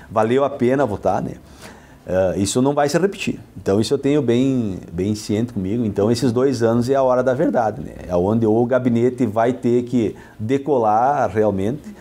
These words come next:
né? Até porque a, a, a paciência, na verdade, as pessoas não têm, né? Então,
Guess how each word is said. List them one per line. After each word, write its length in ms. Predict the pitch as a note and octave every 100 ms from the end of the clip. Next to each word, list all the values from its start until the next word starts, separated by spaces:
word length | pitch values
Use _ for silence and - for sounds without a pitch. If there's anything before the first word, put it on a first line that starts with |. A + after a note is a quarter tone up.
| - - -
né? 280 | E2+ E2+ G2 - - -
Até 280 | - - G2
porque 300 | F#2 - A2+
a, 100 | G#2+
a, 640 | G#2+ G#2 F#2+ F2+ D#2+ E2+ F#2 - -
a 20 |
paciência, 500 | - C#3+ - F3 F3+
na 100 | E3+
verdade, 420 | D#3+ B2 A#2+ C3+
as 160 | D#3 E3+
pessoas 360 | D3+ - C#3+
não 160 | D3+ E3
têm, 300 | D#3 A2 F2 - - -
né? 260 | F2+ F2 F2 - - - - -
Então, 720 | E2+ F2 F2 F#2 G2 F#2+ F2+